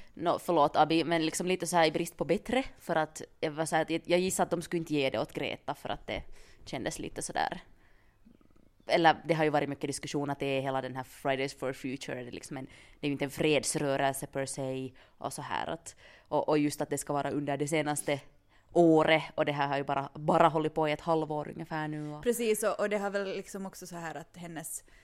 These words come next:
Speaker 2: hennes, eh, stil är inte liksom en fredlig stil, utan den är ju tvärtom liksom så här ganska, ehm, attackerande.
Speaker 1: Mm, exakt. Ja, det stå-, läste jag också att hennes retorik är inte så jätte-,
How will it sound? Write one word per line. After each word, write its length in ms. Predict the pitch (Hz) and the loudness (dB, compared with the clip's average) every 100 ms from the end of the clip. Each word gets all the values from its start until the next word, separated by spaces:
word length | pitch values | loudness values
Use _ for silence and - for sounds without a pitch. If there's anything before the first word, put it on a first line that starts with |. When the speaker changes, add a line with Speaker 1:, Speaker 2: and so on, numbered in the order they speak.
| _ | _
Speaker 2:
hennes, 420 | - 175 170 - - | -12 -10 -10 -12 -10
eh, 140 | 170 | -10
stil 600 | 156 - 240 214 185 180 - | -10 -6 -6 -2 -2 -2 -2
är 220 | 185 175 | -4 -4
inte 340 | 160 180 - | -6 -8 -8
liksom 280 | 175 - 175 | -10 -10 -12
en 120 | 156 | -12
fredlig 480 | 165 - 165 165 165 | -12 -8 -6 -6 -10
stil, 280 | - 151 113 | -14 -12 -10
utan 320 | 127 - 160 | -12 -12 -14
den 140 | 143 147 | -12 -12
är 40 | |
ju 60 | 101 | -12
tvärtom 440 | - 160 - 151 | -12 -12 -10 -12
liksom 300 | - - - | -12 -14 -16
så 100 | 151 | -16
här 300 | 160 151 - - _ _ _ | -14 -12 -12 -16 _ _ _
ganska, 320 | - - - 139 - - | -14 -14 -10 -10 -10 -10
ehm, 340 | 151 135 170 - - _ - | -10 -10 -14 -20 -20 _ -18
attackerande. 720 | - 190 - 190 165 139 180 196 - _ _ | -12 -10 -4 -4 -2 -4 -6 -8 -10 _ _
Speaker 1:
Mm, 300 | - 175 160 160 | -2 0 0 -4
exakt. 440 | 160 - 151 - - | -10 -6 -6 -6 -8
Ja, 180 | 175 160 | 0 0
det 200 | 147 - | 0 -4
stå-, 240 | - - | -6 -6
läste 260 | 143 151 - | -4 -6 -6
jag 60 | 160 | -8
också 180 | - | -8
att 100 | 165 | -12
hennes 280 | 170 165 - - - - | -10 -10 -12 -14 -20 -2
retorik 580 | 180 185 220 240 151 170 | 0 2 2 2 2 0
är 40 | |
inte 200 | 156 170 | -2 -4
så 80 | 175 | -6
jätte-, 240 | 175 - | -6 -8